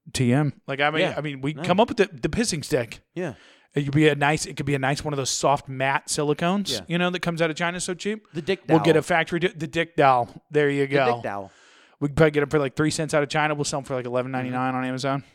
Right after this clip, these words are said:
Speaker 2: And you can custom, custom print 'em
Speaker 1: Yeah,
Speaker 2: with, like,
Speaker 1: exactly.
Speaker 2: images of your favorite porn star or
Speaker 1: Or, yeah,
Speaker 2: y-, your
Speaker 1: yeah.
Speaker 2: wife if you're lame.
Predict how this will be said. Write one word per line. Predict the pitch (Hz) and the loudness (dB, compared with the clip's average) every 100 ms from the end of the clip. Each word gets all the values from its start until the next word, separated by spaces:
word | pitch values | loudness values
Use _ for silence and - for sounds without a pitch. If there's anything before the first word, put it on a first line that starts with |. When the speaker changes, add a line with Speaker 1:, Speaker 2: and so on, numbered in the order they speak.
| _ - - - | _ -20 -20 -8
Speaker 2:
And | 175 | -4
you | |
can | 131 131 | -4 -6
custom, | 151 147 143 - - 139 | -6 -4 -6 -12 -18 -8
custom | 151 - 147 | -8 -6 -8
print | 127 127 | -8 -8
'em | 151 - | -10 -8
Speaker 1:
Yeah, | 156 156 156 - | 2 6 4 2
Speaker 2:
with, | 143 151 | -4 -2
like, | 143 | 2
Speaker 1:
exactly. | 156 165 160 127 | 2 2 0 -6
Speaker 2:
images | 170 170 143 156 | -4 -4 -4 -6
of | 151 | -6
your | 139 | -6
favorite | 131 139 127 120 | -6 -6 -8 -10
porn | 127 127 | -8 -8
star | - 131 127 127 127 | -6 -2 -2 -2 0
or | 160 | 0
Speaker 1:
Or, | 110 | -2
yeah, | 151 151 175 | -4 -2 -2
Speaker 2:
y-, | - | -2
your | 123 120 | -4 0
Speaker 1:
yeah. | 160 | 0
Speaker 2:
wife | 117 113 | 0 -4
if | - | -12
you're | 98 | -10
lame. | 101 95 95 | -10 -10 -10